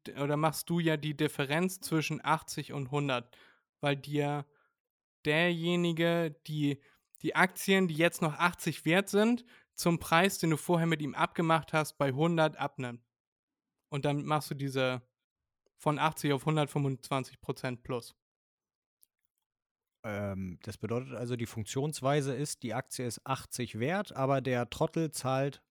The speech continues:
Speaker 2: hundert.
Speaker 1: Genau, weil ihr
Speaker 2: An
Speaker 1: vorher einen
Speaker 2: mich.
Speaker 1: Vertrag abgeschlossen habt, äh, dass du ihm in der Zukunft Aktien verkaufst zu dem
Speaker 2: Ach
Speaker 1: Preis
Speaker 2: so.
Speaker 1: einhundert.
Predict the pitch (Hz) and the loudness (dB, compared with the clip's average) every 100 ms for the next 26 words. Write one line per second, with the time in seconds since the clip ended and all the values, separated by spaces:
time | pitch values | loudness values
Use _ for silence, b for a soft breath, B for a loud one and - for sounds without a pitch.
0 | _ 135 135 90 - _ _ _ _ 196 | _ 2 2 0 -4 _ _ _ _ 0
1 | 156 131 156 156 185 185 175 160 160 - | 2 2 2 2 4 6 6 4 0 4
2 | 190 175 170 - 160 160 151 156 143 147 | 4 4 0 -2 -2 0 0 0 2 2
3 | - b b b b _ - 147 143 151 | 0 b b b b _ -2 0 2 0
4 | 143 - 190 214 - 170 180 185 180 - | -2 0 2 4 2 0 4 4 2 -2
5 | _ _ _ _ _ _ 170 165 151 143 | _ _ _ _ _ _ 2 4 4 2
6 | - 202 190 175 160 160 - - - - | 0 0 2 2 2 0 -6 -16 -4 0
7 | 156 - - 139 131 - 139 - 131 120 | 0 0 -2 -2 -2 -4 -2 2 2 2
8 | - - 190 170 165 156 - 127 143 143 | -8 -4 0 2 0 0 4 6 6 4
9 | - 139 151 147 147 135 127 - | 0 2 2 2 0 0 -2 -4